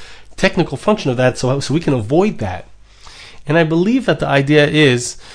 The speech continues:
that, as I said, there's a part of us that wants to self-destruct. There's a part of us that wants us to run away from HaKadosh Baruch Hu, that wants us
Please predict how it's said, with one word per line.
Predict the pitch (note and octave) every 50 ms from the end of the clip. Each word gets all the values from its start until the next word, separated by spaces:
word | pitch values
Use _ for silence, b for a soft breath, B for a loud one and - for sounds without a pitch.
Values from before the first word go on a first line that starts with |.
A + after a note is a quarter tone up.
| B B -
that, | - C#3+ C#3+ C#3 C#3 - - -
as | C#3+ D#3+ E3 F#3+
I | G3
said, | - - C#3+ A#2+
there's | B2+ B2 B2+
a | C3+
part | C3 - - E3 F3+ G3+
of | A3+ G#3+ G#3
us | F#3+ F#3+ F#3 - - - - b b b b b
that | - D3
wants | D#3 E3+ E3 -
to | C#3
self-destruct. | - - - C3 B2+ - A2 - - - G2+ F2 -
There's | - A2 A2+ B2+
a | C#3
part | - - D#3+ F3+ F#3+
of | F3 F3
us | F3 E3+
that | - C#3+
wants | C#3+ C#3+ C#3 C3+
us | C3+ -
to | - - B2
run | C3+ C#3 C3
away | B2 A#2+ B2 B2+ A#2+ E3+
from | E3 D3+
HaKadosh | C3+ - - B2+ B2+ A#2 - -
Baruch | C#3 C#3+ C#3+ -
Hu, | E3+ F3+ F#3 E3+
that | D#3+ C#3
wants | C3 C3 C#3+ D3+ D3 - -
us | C#3+ C#3+ C3+ - - B